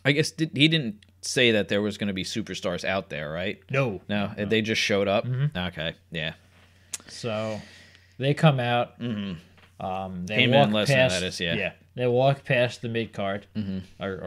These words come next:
Speaker 2: or I guess the,
Speaker 1: It
Speaker 2: the
Speaker 1: was the
Speaker 2: tag
Speaker 1: tag
Speaker 2: team
Speaker 1: teams.
Speaker 2: divisions, basically.
Speaker 1: Yeah.
Speaker 2: Um, <clears throat> and then <laughs> Heyman's like, "I don't know why they're out here,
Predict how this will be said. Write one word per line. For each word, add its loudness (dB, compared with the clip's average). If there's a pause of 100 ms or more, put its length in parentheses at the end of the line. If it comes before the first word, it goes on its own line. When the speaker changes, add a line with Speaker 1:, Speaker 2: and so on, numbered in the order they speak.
(120)
Speaker 2:
or -4
I -2
guess -2
the, -10
Speaker 1:
It -14
Speaker 2:
the -6
Speaker 1:
was -4
the 2
Speaker 2:
tag 2
Speaker 1:
tag 8
Speaker 2:
team 0
Speaker 1:
teams. 0
Speaker 2:
divisions, -6
basically. -2
Speaker 1:
Yeah. 6 (720)
Speaker 2:
Um, -4 (200)
<clears throat> -12
and -4
then -2 (480)
<laughs> -20
Heyman's 4
like, 4 (760)
"I -8
don't 6
know 8
why 12
they're 6
out 8
here, -6